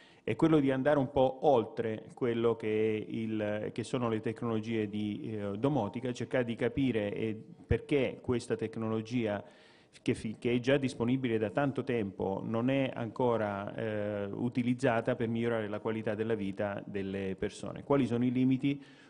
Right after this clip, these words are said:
Quali sono le, ehm, le barriere che, ehm, la domotica presenta all'interno della casa e in particolare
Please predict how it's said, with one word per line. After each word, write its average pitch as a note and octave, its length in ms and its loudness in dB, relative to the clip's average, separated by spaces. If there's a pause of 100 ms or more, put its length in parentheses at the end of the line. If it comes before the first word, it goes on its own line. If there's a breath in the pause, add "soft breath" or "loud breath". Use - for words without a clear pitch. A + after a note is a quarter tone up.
Quali D3 320 6
sono B2 600 -2
le, A2+ 520 0
ehm, G#2 840 -4
le A#2 160 -4
barriere B2+ 760 0
che, A#2 480 -4
ehm, G2+ 720 -6 (640)
la A2 160 0
domotica A2 800 0 (300 loud breath)
presenta A2+ 800 0
all'interno A#2 460 -2
della B2 200 0
casa A#2 460 -4
e F#3 100 4
in F3+ 160 6
particolare C#3 1120 0